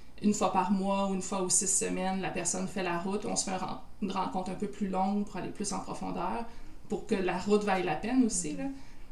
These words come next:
Speaker 1: Puis après ça, ben, on fait ce qu'on peut en Zoom, puis on se revoit en personne.
Speaker 2: Ok.
Speaker 1: Mm. Juste en Zoom, moi, je, je, je trouvais que je l'ai fait durant la pandémie, puis je trouvais que j'étais un petit peu moins efficace. Puis ça me convient pas d'être <laughs> un petit peu moins efficace.
Speaker 2: Ouais, je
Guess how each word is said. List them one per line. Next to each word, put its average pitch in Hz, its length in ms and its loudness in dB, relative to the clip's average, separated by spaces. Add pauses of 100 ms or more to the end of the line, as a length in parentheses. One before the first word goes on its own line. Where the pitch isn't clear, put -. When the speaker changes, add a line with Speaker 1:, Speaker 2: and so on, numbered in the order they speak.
(100)
Speaker 1:
Puis 196 280 0
après 190 200 0
ça, 208 160 4
ben, 196 120 4
on 185 60 4
fait 196 140 0
ce - 80 0
qu'on 190 160 -2
peut 196 160 -2
en 185 120 2
Zoom, 185 280 -2
puis 208 120 -4
on 180 100 -2
se - 140 0
revoit 185 240 -2
en 170 60 -2
personne. - 420 -4
Speaker 2:
Ok. 220 160 -4 (1000)
Speaker 1:
Mm. 202 140 4 (240)
Juste 320 220 6
en 254 140 8
Zoom, 277 200 4
moi, 269 100 4
je, 220 140 6
je, 190 200 4 (100)
je - 80 2
trouvais 214 260 0
que - 260 -2
je 196 80 0
l'ai 180 100 0
fait 262 120 -4
durant 247 160 0
la 196 100 4
pandémie, 185 420 2
puis 269 100 0
je - 80 -2
trouvais 214 200 -4
que 208 100 -2
j'étais 190 220 -4 (280)
un 196 100 -2
petit - 160 -4
peu 233 140 0
moins 233 180 0
efficace. 240 600 -4 (540)
Puis 190 220 -4
ça 185 160 0
me 185 60 -2
convient 185 340 -2
pas 190 180 -4
d'être 214 260 0
<laughs> 285 80 2
un - 40 2
petit - 220 4
peu 202 60 4
moins 196 140 0
efficace. 190 220 -2
Speaker 2:
Ouais, 190 300 2 (220)
je - 60 -8